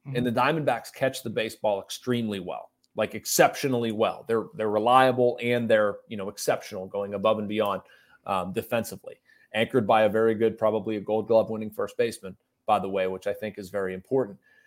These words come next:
Speaker 2: Um, they
Speaker 1: And,
Speaker 2: control
Speaker 1: and
Speaker 2: the
Speaker 1: catcher too, right?
Speaker 2: Yeah,
Speaker 1: Their,
Speaker 2: right.
Speaker 1: their
Speaker 2: Moreno.
Speaker 1: catcher came up, what, midway?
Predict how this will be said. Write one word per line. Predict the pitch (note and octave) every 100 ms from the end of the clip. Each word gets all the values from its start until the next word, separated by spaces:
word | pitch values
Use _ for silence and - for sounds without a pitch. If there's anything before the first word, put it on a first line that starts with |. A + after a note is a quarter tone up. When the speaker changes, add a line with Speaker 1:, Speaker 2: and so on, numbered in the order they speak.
| _ -
Speaker 2:
Um, | A2+ G#2+ G2+ F#2+ F#2+ _ _ _ _ -
they | C3
Speaker 1:
And, | C3+
Speaker 2:
control | F3+ D#3 D3+
Speaker 1:
and | G#3+
Speaker 2:
the | -
Speaker 1:
catcher | G#3 G#3+ D#3+
too, | - G3
right? | F#3 G3 - _
Speaker 2:
Yeah, | C3 E3 C3+
Speaker 1:
Their, | B2
Speaker 2:
right. | D3 - - A#2+
Speaker 1:
their | F3+
Speaker 2:
Moreno. | -
Speaker 1:
catcher | G#3 G#3
came | F#3 G3+ F#3+
up, | F#3+ -
what, | E3+ D#3+ -
midway? | E3 F3+ F3 G3+ G#3+